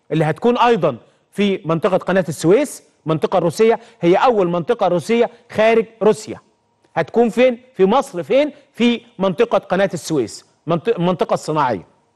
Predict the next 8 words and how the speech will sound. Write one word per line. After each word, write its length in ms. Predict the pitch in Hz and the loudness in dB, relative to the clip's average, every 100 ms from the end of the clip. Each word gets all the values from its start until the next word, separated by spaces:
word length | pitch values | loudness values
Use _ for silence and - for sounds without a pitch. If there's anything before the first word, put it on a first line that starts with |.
| _ _ _ | _ _ _
أو 100 | 156 | 0
محور 240 | 175 180 175 | 0 0 -2
التنمية 400 | - 170 190 175 - _ | -2 0 0 -2 -8 _
في 120 | 185 | -2
منطقة 340 | 175 160 180 165 | 0 0 -2 -2
قناة 280 | - 151 143 | -2 -2 -2
السويس. 440 | 123 135 104 - _ _ _ _ _ - | -4 -4 -4 -8 _ _ _ _ _ 0
آه، 280 | 160 151 | 0 0